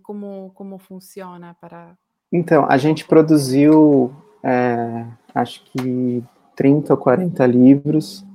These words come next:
Speaker 2: né? Então, a gente, claro, usou pro,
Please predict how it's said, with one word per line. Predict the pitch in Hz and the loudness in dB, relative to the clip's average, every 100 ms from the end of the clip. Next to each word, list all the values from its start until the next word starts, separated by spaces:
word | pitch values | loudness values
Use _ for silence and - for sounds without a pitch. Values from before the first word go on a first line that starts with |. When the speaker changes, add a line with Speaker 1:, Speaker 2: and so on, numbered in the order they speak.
| - | -4
Speaker 2:
né? | 135 127 | 0 2
Então, | 127 - 131 | 2 2 0
a | 120 | 2
gente, | 127 123 - 127 120 110 _ _ _ | 0 -2 0 0 0 -2 _ _ _
claro, | - 127 120 | 0 2 2
usou | 120 123 123 123 120 - - | 0 4 4 6 2 -2 -2
pro, | 131 120 | 0 0